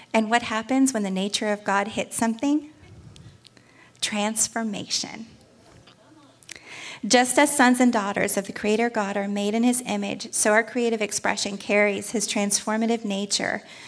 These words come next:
through our prophetic voice.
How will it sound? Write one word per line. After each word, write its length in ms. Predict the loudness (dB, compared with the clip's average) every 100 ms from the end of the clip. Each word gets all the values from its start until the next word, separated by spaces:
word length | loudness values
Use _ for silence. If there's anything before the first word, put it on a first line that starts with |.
| -20
through 260 | 0 2 2
our 180 | 0 -2
prophetic 720 | -2 -6 -4 -2 0 0 -4 -12 -12
voice. 680 | -4 -4 -4 -4 -2 -2